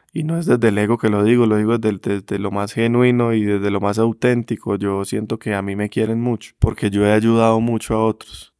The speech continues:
Pero realmente, más allá de que me quieran, para mí la satisfacción, yo me conmuevo, lloro y me emociono cuando veo a otras personas que están logrando lo mismo que yo logré. Sencillamente eso. Ese es el sentido de mi vida.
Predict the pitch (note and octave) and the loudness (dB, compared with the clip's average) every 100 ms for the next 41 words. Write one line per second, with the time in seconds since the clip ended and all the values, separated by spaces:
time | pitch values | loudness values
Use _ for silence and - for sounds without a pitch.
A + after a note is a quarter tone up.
0 | _ A2+ A2 G#2+ G#2+ G#2 G#2+ A#2 A#2+ - | _ 2 4 4 2 2 2 2 2 2
1 | B2 A#2+ A#2+ A#2 A#2+ A#2+ A#2+ B2+ A#2+ G#2+ | 4 4 2 2 2 2 2 2 0 -4
2 | G2+ - B2+ B2 A2 G#2+ G#2 G#2+ - G2+ | -6 0 2 2 0 -2 -4 -6 -6 -4
3 | G2+ G#2 A2+ B2 G#2+ G#2 - G2+ - B2 | -2 0 0 -2 -4 -8 -6 -8 -4 -2
4 | B2 A2 G#2 G#2+ A2+ - G2+ G2+ A#2 A#2+ | 0 0 0 -2 -4 -4 -6 -2 0 0
5 | A#2 A2+ A2+ A2+ A2+ A#2+ A#2+ A#2 A#2 A2 | 0 0 -2 0 2 4 4 2 0 -2
6 | D#3+ E3 D#3 B2+ - B2+ B2 A2 A2+ - | -4 -6 -6 -6 0 0 0 -4 -8 -18
7 | - - _ - G#2+ G2+ G2 G2+ G2 G2 | -20 -20 _ -8 -6 -4 -6 -6 -6 -8
8 | G2+ C3+ D#3+ F3 - A#2 A2 G#2+ A2+ B2 | -12 -14 -14 -16 -14 -2 2 6 6 4
9 | B2 B2 - A2 A2+ A#2+ A2+ A2 - G2 | 2 -4 -2 -2 0 0 0 -4 -6 -6
10 | G2+ G#2+ A2+ A2+ A2+ G#2+ G#2 G#2 G#2+ G#2 | -4 0 2 2 4 2 0 -2 -2 -2
11 | G2+ G2 G2+ G2 A#2+ _ - - G2+ - | 0 -2 -2 -6 -10 _ -12 -10 -6 -4
12 | G#2+ G#2+ A2 G#2 A2 G2+ F#2+ - _ _ | -2 0 -2 0 0 0 -4 -12 _ _
13 | - G#2+ B2 A2 A2 F#2+ G2+ G2 G#2+ G2 | -6 0 2 2 0 -2 -2 -2 -2 -2
14 | G2 G2 A#2+ | -4 -6 -8